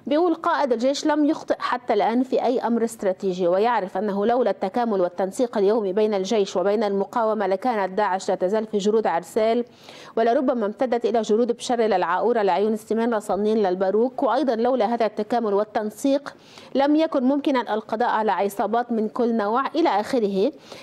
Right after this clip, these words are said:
يعني، هون ببرر، إذا بدك، إنه ما في مشكل بين حزب الله وقائد الجيش، وبقول إنه في تنسيق ب-، آه، المناطق اللبنانية وبالقضايا الأمنية المشتركة إنه في تنسيق.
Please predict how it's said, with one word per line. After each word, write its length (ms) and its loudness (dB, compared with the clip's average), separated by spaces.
يعني، 280 0
هون 240 2
ببرر، 640 0
إذا 140 -4
بدك، 540 -2
إنه 200 0
ما 160 0
في 200 -2
مشكل 540 -4
بين 480 0
حزب 400 -4
الله 280 0
وقائد 380 -2
الجيش، 420 0
وبقول 300 0
إنه 120 2
في 180 0
تنسيق 680 -2
ب-، 320 2
آه، 280 2
المناطق 480 -2
اللبنانية 580 2
وبالقضايا 840 0
الأمنية 400 0
المشتركة 600 -2
إنه 120 -4
في 140 0
تنسيق. 600 -2